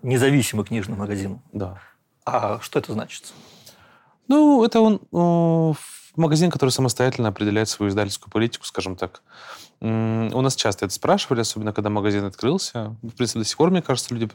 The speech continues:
Speaker 2: ну, заходят и спрашивают, независимо от кого, от чего. Ну, я, не-, честно говоря, ну, у нас принято это говорить, независимый книжный. Ну, технически это то же самое, что там инди, э, что ли, что-нибудь. Вот.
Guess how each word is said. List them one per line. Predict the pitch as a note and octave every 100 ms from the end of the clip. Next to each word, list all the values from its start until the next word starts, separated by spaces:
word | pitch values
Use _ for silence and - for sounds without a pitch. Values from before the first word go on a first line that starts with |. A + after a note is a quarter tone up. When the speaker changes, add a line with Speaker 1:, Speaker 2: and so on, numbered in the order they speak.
| -
Speaker 2:
ну, | C#3+ F#2+ -
заходят | G#2+ G2+ B2 A2
и |
спрашивают, | - A#2+ D#3 - A#2+
независимо | G#2 G#2 - G#2
от | -
кого, | G#2+ G2+
от |
чего. | - B2 F#3+ A3 - - - -
Ну, | A3+ G#3 G#1+ - C2+
я, | C3
не-, | D#3
честно | - E3 D#3
говоря, | C#3+ C#3+ D3 C#3 A2+ - _ _ _ _ -
ну, | F3 B1 A#1+ - G1+ - _ -
у | C3+
нас | C#3+ -
принято | D3+ C3 F#2+
это | -
говорить, | G#2 F#3 D3
независимый | G#2+ G#2+ - G#2+
книжный. | - G#2 F#2+
Ну, | G#2 A#2+ -
технически | B2+ - F#3 - A2+
это | G#2+
то | A2
же | G#2
самое, | C3+ B2
что | -
там | F#2+ F#2+
инди, | A2 G#2 F2 E2+ _ - - - -
э, | - - _ _ _
что | - -
ли, | F#2+ F#2
что-нибудь. | - - G2+ F2+ - - _ _ - - _ _ _ - -
Вот. | A2 G#2 F#2